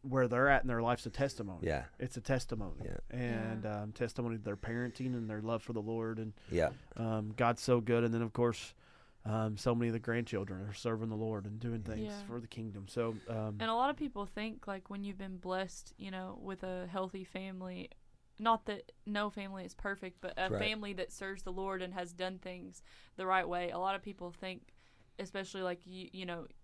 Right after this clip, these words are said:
Speaker 3: the kids would think, like, Well, I don't have much of a testimony.
Speaker 2: Right.
Speaker 3: And, and, you know, I've heard that a lot of, like, "Well, I don't, my testimony's not that powerful," because people try to focus on the bad part of your testimony, but
Speaker 2: Yeah.
Speaker 3: actually that's an, there's good testimonies and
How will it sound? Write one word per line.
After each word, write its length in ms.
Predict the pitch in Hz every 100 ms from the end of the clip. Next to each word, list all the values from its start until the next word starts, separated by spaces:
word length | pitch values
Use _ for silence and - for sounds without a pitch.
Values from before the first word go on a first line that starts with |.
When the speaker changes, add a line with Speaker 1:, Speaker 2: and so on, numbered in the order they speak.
| - -
Speaker 3:
the 100 | 185
kids 600 | 180 262 262 196 175 175
would 220 | - 175 170
think, 280 | 180 175
like, 280 | 180 165 160
Well, 420 | 180 185 175 170 - - -
I 140 | 190 220
don't 160 | 208
have 160 | 190 185
much 220 | 185 180
of 80 | 170
a 60 | 165
testimony. 760 | 208 185 - 165 170 - - - -
Speaker 2:
Right. 220 | 98 78 -
Speaker 3:
And, 140 | 180 - 71 - -
and, 280 | 190 185 -
you 80 | 190
know, 120 | 185
I've 120 | 175
heard 220 | 180 208 202
that 120 | 165
a 60 |
lot 200 | 165 165 170
of, 60 |
like, 180 | 175 170
"Well, 100 | 185
I 120 | 190
don't, 160 | 208 -
my 180 | 202 226
testimony's 560 | 226 208 196 196 190 190
not 180 | 196 196
that 160 | 180
powerful," 420 | 220 202 196 180 - - -
because 500 | 190 185 214 190 - -
people 300 | 233 226 190
try 320 | - 220 214
to 60 | - -
focus 440 | 220 220 202 185 -
on 300 | 190 185 175
the 180 | 175 165
bad 440 | - 180 226 240
part 220 | - 175
of 60 | 170
your 80 | 170
testimony, 460 | 175 - 175 170
but 140 | 170 -
Speaker 2:
Yeah. 60 | 202
Speaker 3:
actually 320 | 233 - 190
that's 260 | 196 233
an, 220 | 208 180 - - - -
there's 240 | 180 220 208
good 280 | 170 208 226
testimonies 720 | 254 247 262 254 254 247 -
and 520 | 190 202 190 185 185